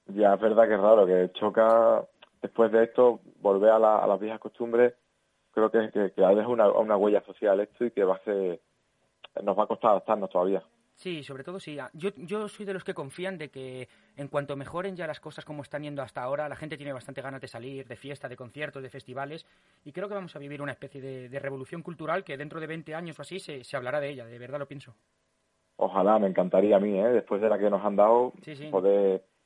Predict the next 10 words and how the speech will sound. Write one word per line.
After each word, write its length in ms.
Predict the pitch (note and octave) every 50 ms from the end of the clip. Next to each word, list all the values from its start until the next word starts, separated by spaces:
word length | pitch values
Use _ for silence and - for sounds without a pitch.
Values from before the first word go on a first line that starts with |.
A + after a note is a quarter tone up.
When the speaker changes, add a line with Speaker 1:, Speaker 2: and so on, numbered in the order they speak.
| _ _ _
Speaker 1:
celebrarlo 720 | - A2 G#2 G2 G2 G#2 G#2+ A2 A#2+ B2 B2 B2 B2 A#2 A2+ -
sin, 320 | A2+ G#2 G2+ G2+ G2 G2 F#2+ -
sin 180 | - G2 G2 G2
ningún 220 | G2 G#2 A2 G#2+
tipo 200 | - G#3+ - G#3+
de 80 | - G2+
atadura. 360 | - G2 G2 G2 F#2 - - _ _ _ -
Speaker 2:
Nos 160 | D3 C#3 C3+
lo 80 | C3 B2+
merecemos. 520 | B2+ C3+ B2+ G#2+ - D#3 D3+ B2+ A#2 -